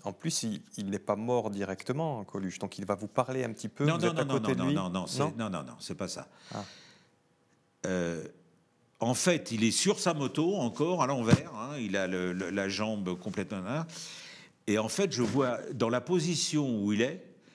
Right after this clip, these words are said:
Speaker 2: je vois la jugulaire battre.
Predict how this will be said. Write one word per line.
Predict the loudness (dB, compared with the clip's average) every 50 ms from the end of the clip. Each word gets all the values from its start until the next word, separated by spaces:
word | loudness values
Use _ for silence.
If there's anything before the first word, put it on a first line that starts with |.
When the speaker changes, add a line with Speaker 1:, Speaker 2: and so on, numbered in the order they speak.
| -20 -20 -20 -20 -20 _ _ _ -4
Speaker 2:
je | -2 0 2 2
vois | 2 2 4 2 4 4
la | 4 4 2
jugulaire | 0 0 -2 0 2 2 4 4 4 2 2 0
battre. | 2 4 4 4 2 0 -8 -10 -10 -12 -14 -20 -20